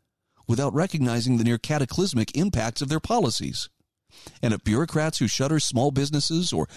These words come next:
baby formula factories in the name of public health without understanding the avalanche of nasty consequences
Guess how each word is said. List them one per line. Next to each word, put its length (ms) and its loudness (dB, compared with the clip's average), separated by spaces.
baby 280 2
formula 380 2
factories 460 0
in 60 2
the 60 2
name 240 2
of 100 0
public 300 0
health 380 0
without 320 -2
understanding 600 2
the 240 -2
avalanche 500 0
of 100 -4
nasty 400 0
consequences 760 -2